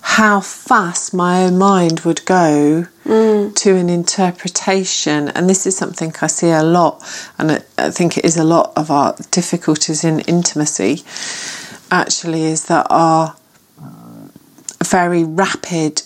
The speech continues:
Speaker 1: interpretation and judgment about somebody else's actions.
Speaker 2: Mm. And we
Speaker 1: You
Speaker 2: take it
Speaker 1: know.
Speaker 2: so personally.
Speaker 1: Absolutely. We just
Speaker 2: <laughs>
Speaker 1: take offence. And, and of course, you know, we, and I've said, one of those biggest places of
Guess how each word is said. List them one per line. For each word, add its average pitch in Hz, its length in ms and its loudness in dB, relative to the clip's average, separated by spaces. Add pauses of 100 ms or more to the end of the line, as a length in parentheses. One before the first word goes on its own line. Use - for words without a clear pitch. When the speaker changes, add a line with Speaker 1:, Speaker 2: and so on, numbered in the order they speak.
Speaker 1:
interpretation 185 1600 0
and 165 420 0
judgment 156 760 -2 (280)
about 151 300 0
somebody 165 400 -4
else's 160 400 -4
actions. - 640 -6 (260)
Speaker 2:
Mm. 208 480 2 (500)
And 214 100 2
we 208 60 4
Speaker 1:
You 185 60 2
Speaker 2:
take 175 160 -2
it - 20 -2
Speaker 1:
know. 160 60 0
Speaker 2:
so 165 220 0
personally. 247 580 0
Speaker 1:
Absolutely. 240 760 4
We 208 140 0
just 262 280 0
Speaker 2:
<laughs> - 80 -4
Speaker 1:
take 262 200 0
offence. 262 760 -2 (580)
And, 220 240 0
and 233 200 0
of 240 120 -2
course, 254 540 2
you 233 60 0
know, 208 140 2
we, 196 100 2
and 196 180 2
I've 190 120 0
said, 208 460 2 (440)
one 190 240 0
of 185 60 -2
those 175 200 0
biggest 175 360 0
places 214 440 -2
of 180 140 -2